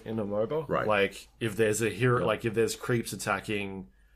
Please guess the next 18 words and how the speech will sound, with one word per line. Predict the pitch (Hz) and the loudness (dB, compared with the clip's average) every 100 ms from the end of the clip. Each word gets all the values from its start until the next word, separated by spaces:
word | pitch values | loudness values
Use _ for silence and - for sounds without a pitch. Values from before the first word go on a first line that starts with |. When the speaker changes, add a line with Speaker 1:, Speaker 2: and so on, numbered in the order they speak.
| _ - _ _ _ _ _ _ _ _ _ 113 | _ -20 _ _ _ _ _ _ _ _ _ -4
Speaker 1:
a | |
tower, | 110 120 120 107 98 | 0 6 8 8 4
but | 110 | 0
there's | 110 104 | -2 -2
creeps | - 113 107 - | -2 -2 -2 0
there, | 101 | -2
then | 92 92 | -2 -6
they'll | 92 92 | -4 -4
attack | 92 101 92 | -4 -4 -6
creeps. | - 98 95 - | -6 -6 -6 -6
But | 101 | -4
if | 101 | -2
there's | 101 101 92 | -2 -2 -4
a | |
hero | 98 117 117 107 | -2 2 4 2
there, | 101 104 95 | 0 -2 -4
then | 98 | -6
they'll | 98 92 98 98 98 | -4 -4 -2 -4 -8